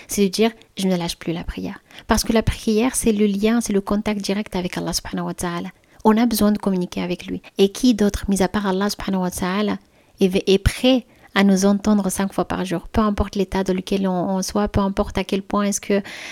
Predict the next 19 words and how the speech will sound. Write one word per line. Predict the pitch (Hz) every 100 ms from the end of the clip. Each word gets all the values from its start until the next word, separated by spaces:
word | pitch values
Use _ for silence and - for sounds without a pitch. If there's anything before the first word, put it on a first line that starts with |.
| -
on | 196 202
se | 208
sent | 214 214 202
triste, | - 233 214 -
peu |
importe | 208 208 220 226
à | 208
quel | - 202
point | - 214
est-ce | 214 196 -
que | 214 214 - - -
on | 208
puisse | 202 220 214
être | 202 190
fatigué. | - 190 190 180 - _
Allah | 202 190 208
subhanahu | - 202 196
wa | 185
ta'ala | - 196 202 247 311